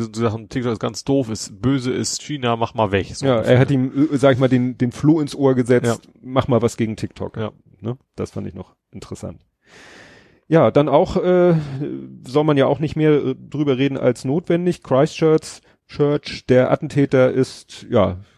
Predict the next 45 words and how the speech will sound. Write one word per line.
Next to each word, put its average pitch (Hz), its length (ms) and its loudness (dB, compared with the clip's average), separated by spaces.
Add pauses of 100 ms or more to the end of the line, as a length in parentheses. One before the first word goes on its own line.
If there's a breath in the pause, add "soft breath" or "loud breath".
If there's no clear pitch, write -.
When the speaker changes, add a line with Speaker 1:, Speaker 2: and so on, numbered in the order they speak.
(140)
Speaker 2:
wird, 123 400 -2
Speaker 1:
Ich - 240 -14
glaub, 123 180 0
die 117 100 -2
Speaker 2:
äh, - 40 2
Speaker 1:
höchste 135 180 2
Strafe, 139 160 0
die 127 80 -2
jemals 123 320 0
verhängt 120 540 0
haben, 120 120 4
Speaker 2:
Ja. 110 140 2
Speaker 1:
weil 113 180 2
sie 117 100 -2
also 107 200 -4
eben 120 200 -6
auch 107 140 -8
garantiert 117 420 -2
ohne 123 340 -4
vorzeitige 120 540 0
Speaker 2:
Ja. 117 40 -4
Speaker 1:
Entlassung 107 380 -2
ist, - 240 -14
ne? 127 120 -8
Speaker 2:
Ne, 120 140 -6
also 120 180 2
es 117 100 -2
gibt - 320 -2
das 131 260 0
eben, 123 440 0
äh, 120 480 -4
lebenslänglich 127 920 2
ohne 131 520 6 (480)
irgendeine 113 440 2
Chance 104 400 -6
auf 98 120 -4
Speaker 1:
Ja. - 280 0
Speaker 2:
vorzeitige 95 420 0
Entlassung. 87 460 -8
Speaker 1:
Genau. 98 360 -14
Ich 110 80 -6
glaub, 127 140 2
die 151 80 2
haben 135 60 0
das 120 120 2